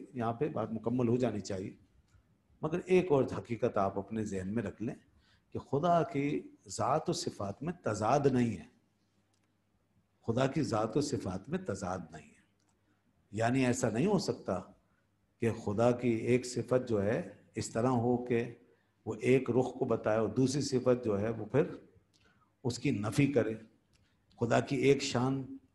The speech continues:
और दूसरी शान आपस में टकरा जाए, खुदा के दो मामलात आपस में टकरा जाएं, ऐसा नहीं हो सकता।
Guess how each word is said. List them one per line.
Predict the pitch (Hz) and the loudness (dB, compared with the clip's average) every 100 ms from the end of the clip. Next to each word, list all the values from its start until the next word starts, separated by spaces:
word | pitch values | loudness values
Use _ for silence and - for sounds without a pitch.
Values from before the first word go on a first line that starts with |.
| _ _ | _ _
और | 107 101 | -6 0
दूसरी | 123 127 131 | 0 2 -2
शान | - 117 110 | 0 -2 0
आपस | 104 104 110 123 | -2 -2 -2 -2
में | 120 | -4
टकरा | 104 101 110 | -4 -2 -2
जाए, | 113 107 110 104 _ _ _ _ _ _ _ _ | 0 -2 -4 -10 _ _ _ _ _ _ _ _
खुदा | 117 120 | 0 2
के | 120 131 | 2 2
दो | 123 127 | 4 4
मामलात | 120 113 117 120 117 | 4 2 6 6 6
आपस | 104 107 - | 0 -2 -4
में | 123 | -6
टकरा | 101 104 101 101 | -6 -2 -2 -2
जाएं, | 107 95 | -4 -6
ऐसा | 92 | -8
नहीं | 85 85 | -10 -12
हो | 82 | -14
सकता। | 87 - _ | -16 -20 _